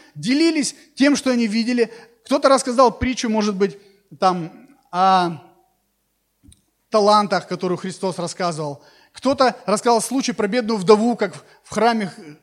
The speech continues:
Господь её выделил из толпы, что она принесла больше всех приношения, да? И вот все, кто там был, участники всего этого процесса, они делились друг с другом этими историями. А апостолы уже, они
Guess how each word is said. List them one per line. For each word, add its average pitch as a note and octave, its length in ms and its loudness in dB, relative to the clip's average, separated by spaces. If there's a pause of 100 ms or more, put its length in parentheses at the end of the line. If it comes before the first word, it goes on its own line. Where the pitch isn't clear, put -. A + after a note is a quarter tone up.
Господь G3+ 500 -4
её G#3 300 0 (380)
выделил F#3 580 0 (160)
из F3 140 -12
толпы, G#3 520 -4 (460)
что - 180 -4
она G3+ 120 -2
принесла G3 420 -2
больше F#3 320 -2
всех G3 360 -4 (460)
приношения, F3 680 -6 (180)
да? A3+ 220 -2 (400)
И A#3 100 -4
вот C4 160 -4
все, D#4+ 440 -4 (540)
кто C4+ 220 -2
там A#3+ 200 -2
был, C#4+ 160 -4
участники B3 520 -4
всего B3 340 -6
этого G#3+ 240 -4
процесса, A#3 400 -6
они C#4 160 -4
делились B3 400 0
друг E3 180 -6
с D#3 40 -10
другом C3 360 -10
этими G#3+ 280 -2
историями. C#3 540 -6 (840)
А G3 300 6
апостолы A#3 720 2
уже, G3 580 0
они A3 460 -2